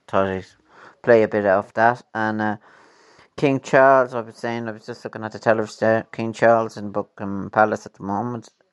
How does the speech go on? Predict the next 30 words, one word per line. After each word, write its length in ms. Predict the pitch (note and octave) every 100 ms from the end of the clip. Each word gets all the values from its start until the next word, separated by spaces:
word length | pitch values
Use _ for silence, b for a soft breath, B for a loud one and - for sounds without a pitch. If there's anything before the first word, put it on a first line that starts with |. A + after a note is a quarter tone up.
| _ _ -
uh, 240 | F#2 F#2+ -
meetings. 540 | G#2 A#2 A#2+ B2+ B2+
So 380 | - - A2 G#2+ B B B B
I 60 | A2+
just 220 | G#2+ B2+
thought 260 | - C3 A#2+
I'd 140 | A2+
start 440 | - - E3 D3+ -
the 280 | A2+ G#2 - _
thing 300 | - A2 G#2+
there 180 | G#2 G#2+
talking 360 | - A2 -
about 280 | G2 G2 G2
the, 240 | - G2 - _ _ _ _
the 80 | -
royal 300 | F#2+ G2+ G2+
family. 400 | F#3 G2+ G#2 G#2
It 100 | -
was 300 | G2 G2 G2
a, 120 | F#2+ - _ b b b
as 60 | -
I 20 |
was 100 | G2
saying 300 | - G#2+ G#2
there 200 | G2+ G#2
yesterday, 440 | G#2+ G#2+ - A2 G#2+
it 20 |
was 160 | G2+
a 80 | G2
terrible, 500 | F#2+ A2+ G#2+ G2 G2